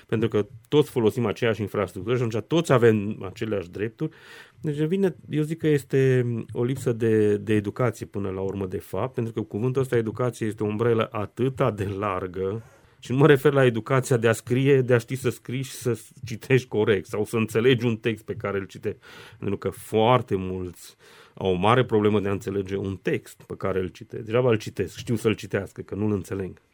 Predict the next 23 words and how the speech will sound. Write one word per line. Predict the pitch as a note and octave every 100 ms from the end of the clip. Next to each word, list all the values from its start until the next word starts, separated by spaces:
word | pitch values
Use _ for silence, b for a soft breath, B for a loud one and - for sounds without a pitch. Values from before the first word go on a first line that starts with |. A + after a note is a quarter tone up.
| _
pentru | - G#2 G#2
că | - G#2 G2+ _ _
au | - A2+
mari | G#2+ G2+
probleme. | G#2 G2 F#2 B B B B
De | -
aceea, | B2+ A2+ E3+ D3+
revenind | C3 A#2+ A#2+ C#3+
la, | C3+ A#2+ G#2+
și | -
la | C#3+
întrebarea | B2 A2+ A#2 B2
anterioară, | A2 G2+ G#2 B2+ C#3 C3 B B B _ _
e, | D3 C#3+
mi-e | C#3+ C#3+
foarte | - G#3 F#3+ B2+
greu | A2+ B2+
acum | G#2+ - C3
să | A2+ A2
fac | - C3 C3+
o | A2
paralelă | - A2 G#2+ G#2 B2 B2
între | A2 A2+ G#2+ G#2